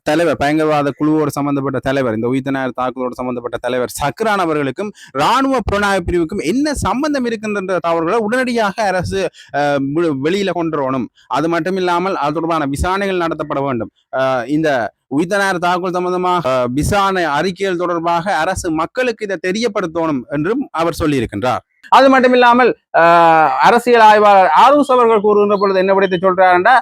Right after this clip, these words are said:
எல்லா பின்னணியிலேயும் வந்து இந்த, அஹ், விடயங்கள் ஆராயப்பட்டது. பிள்ளையான் தொடர்பாக ஆராய-, பிள்ளையான் தொடர்பான விடயங்களும் இதுல நீங்கள் உயிர்த்த ஞாயிறு தாக்குதலோட சம்பந்தப்பட்டிருப்பார் என்று ஆராயப்பட்டது. அப்படி பல விடயங்கள் ஆராயப்பட்டிருக்கின்றன. ஆனால் இந்த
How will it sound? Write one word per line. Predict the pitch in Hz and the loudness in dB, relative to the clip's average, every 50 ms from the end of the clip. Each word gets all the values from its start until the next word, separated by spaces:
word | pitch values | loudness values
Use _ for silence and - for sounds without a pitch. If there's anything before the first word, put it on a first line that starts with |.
| - _ _ _ | 0 _ _ _
எல்லா | - 196 247 277 302 320 320 320 320 277 214 | 4 6 6 6 6 6 6 6 6 4 2
பின்னணியிலேயும் | 240 247 254 262 262 254 247 247 240 240 233 | 2 2 2 4 4 4 6 6 6 4 4
வந்து | 233 233 233 233 240 233 | 2 2 2 2 2 2
இந்த, | 220 214 208 214 196 185 160 - | 2 2 4 4 4 6 4 4
அஹ், | 143 156 165 | 4 2 4
விடயங்கள் | 170 202 202 226 233 233 226 220 202 | 4 4 4 4 4 6 6 6 6
ஆராயப்பட்டது. | 202 208 214 208 202 196 170 170 156 143 147 147 156 135 - - - _ _ _ - _ _ _ _ _ _ _ _ - - - - - | 6 6 6 6 6 4 4 2 0 0 2 2 2 0 0 -4 -18 _ _ _ -20 _ _ _ _ _ _ _ _ -20 -20 -20 -20 0
பிள்ளையான் | - 180 190 208 214 214 208 202 196 | 4 6 6 8 8 8 6 6 4
தொடர்பாக | 202 202 202 196 202 202 196 196 196 196 | 4 4 4 4 6 6 6 6 6 6
ஆராய-, | 185 185 190 190 196 190 185 175 | 6 6 6 6 4 4 4 2
பிள்ளையான் | 185 185 202 214 214 214 208 | 2 2 2 2 2 2 2
தொடர்பான | 208 202 202 202 196 202 196 196 202 196 | 0 0 0 2 2 2 0 2 0 -2
விடயங்களும் | 190 190 190 202 196 202 202 202 202 202 - | -2 0 0 2 2 2 2 0 0 -2 -6
இதுல | _ 170 185 190 185 185 | _ 2 4 6 6 6
நீங்கள் | 190 190 185 185 | 6 4 6 6
உயிர்த்த | 185 190 185 202 | 6 4 4 4
ஞாயிறு | 196 202 196 190 | 2 2 2 4
தாக்குதலோட | 185 190 190 190 185 185 185 196 190 190 185 180 - _ _ _ | 4 4 4 4 2 2 2 4 6 6 4 4 2 _ _ _
சம்பந்தப்பட்டிருப்பார் | - 190 196 202 202 196 180 185 190 175 180 180 190 185 190 | -2 2 2 4 4 4 4 2 0 0 4 4 4 4 6
என்று | 185 180 185 | 4 4 6
ஆராயப்பட்டது. | 180 180 190 196 202 208 190 208 202 220 226 | 6 6 6 6 4 4 2 2 0 2 2
அப்படி | 226 208 202 202 180 | 2 2 2 -2 2
பல | - 214 208 247 285 285 | 4 4 6 6 6 6
விடயங்கள் | 285 262 262 262 262 254 233 214 | 6 6 4 4 6 6 6 6
ஆராயப்பட்டிருக்கின்றன. | 220 220 214 202 202 175 185 156 151 147 139 131 131 131 123 113 _ _ _ _ _ _ _ _ _ _ _ _ _ _ _ - - - | 6 6 6 4 4 2 0 0 0 -2 -2 -2 -4 -4 -4 -6 _ _ _ _ _ _ _ _ _ _ _ _ _ _ _ -18 0 4
ஆனால் | 156 196 247 262 220 175 139 127 139 190 262 - _ - - _ _ _ | 6 6 6 6 6 4 4 4 2 0 -2 -6 _ -20 -20 _ _ _
இந்த | 165 180 196 190 | 0 2 4 4